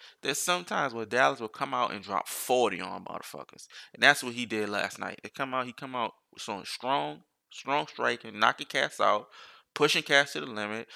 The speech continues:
showing these young cats, like, "Hey, you have to step it up a little bit." But then these times when Dallas come out, you're like, "What the fuck is this?" Who they, they lost to, like,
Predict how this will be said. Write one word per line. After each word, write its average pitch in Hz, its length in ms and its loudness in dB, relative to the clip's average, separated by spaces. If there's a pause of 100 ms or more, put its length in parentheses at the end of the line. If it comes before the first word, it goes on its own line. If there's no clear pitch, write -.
(120)
showing 135 360 -2
these 131 180 -8
young 143 220 4
cats, 113 280 4
like, 104 120 0
"Hey, 120 140 6
you 107 180 -2
have 113 100 2
to - 80 -12
step - 300 -2
it - 60 -6
up - 200 -2
a - 20 -6
little 101 200 -8
bit." 104 280 -8
But 113 100 -4
then 151 160 -4
these 147 200 -16
times 156 280 -12
when 107 140 -14
Dallas 190 300 -2
come 143 240 -10
out, - 180 -6 (100)
you're 339 140 -14
like, 349 180 -8
"What 359 180 -10
the 381 80 -10
fuck - 280 -10
is 294 100 -12
this?" - 220 -6
Who - 100 -12
they, - 100 -8 (100)
they - 80 -2
lost 131 240 -4
to, 175 80 -8
like, - 200 0